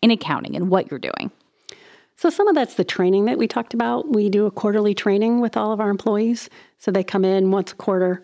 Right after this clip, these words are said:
Speaker 2: They're hearing, you know, what the newest things are in our industry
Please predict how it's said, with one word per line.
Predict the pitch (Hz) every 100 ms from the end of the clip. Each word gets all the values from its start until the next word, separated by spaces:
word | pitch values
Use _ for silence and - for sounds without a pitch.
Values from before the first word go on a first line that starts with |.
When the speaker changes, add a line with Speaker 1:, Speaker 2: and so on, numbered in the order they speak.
| _ -
Speaker 2:
They're | 196
hearing, | 180 196 202 202 320
you | 190
know, |
what | 180 202 196
the | 202
newest | 202 196 -
things | 196 190 185
are | 175 180 196
in | - 185
our | 180
industry | 185 185 - - 180 180 180